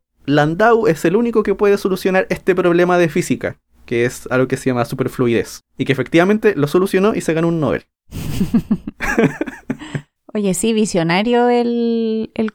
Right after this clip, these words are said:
Speaker 2: compañero.
Speaker 1: Sí, visionario. Bueno, a Zwicky no lo tomaba muy en serio porque no era muy riguroso en los cálculos,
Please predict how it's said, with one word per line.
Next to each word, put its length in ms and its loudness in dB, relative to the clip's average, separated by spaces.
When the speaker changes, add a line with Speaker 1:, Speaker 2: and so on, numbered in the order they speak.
Speaker 2:
compañero. 640 0
Speaker 1:
Sí, 280 -20
visionario. 680 -4
Bueno, 360 2
a 120 0
Zwicky 520 0
no 120 0
lo 80 2
tomaba 220 2
muy 160 4
en 80 2
serio 380 2
porque 220 -2
no 80 2
era 100 4
muy 140 2
riguroso 680 2
en 100 -2
los 120 -2
cálculos, 600 -4